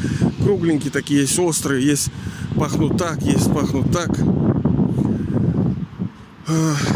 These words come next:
так и есть такие души, которым приятно вот ше дарить, э, светить, как бы, да, вот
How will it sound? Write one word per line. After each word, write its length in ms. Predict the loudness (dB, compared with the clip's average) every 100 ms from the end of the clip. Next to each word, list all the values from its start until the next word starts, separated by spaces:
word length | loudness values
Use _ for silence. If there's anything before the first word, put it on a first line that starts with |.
| 0 -2
так 240 | -4 -4 -4 -6 -6 -2
и 60 |
есть 340 | 0 2 0 0
такие 240 | -2 0
души, 260 | 0 0 0
которым 400 | -2 0 0 -2 -6 -8 -8 -10 -14 -16 -16 -16 -18 -12 0
приятно 640 | 2 2 0 -2 -4 -6 -6
вот 140 | -6 -6 -8 -4 -2
ше 380 | 0 0 -2
дарить, 720 | -2 -2 0 0 -2 -4 -4 -4
э, 640 | -4 -6 -10 -10 -10 -12 -12 -12 -12 -10 -6
светить, 680 | -2 0 0 0 -2 -2
как 180 | -4 -6
бы, 160 | -2 0
да, 160 | 0
вот 140 | 0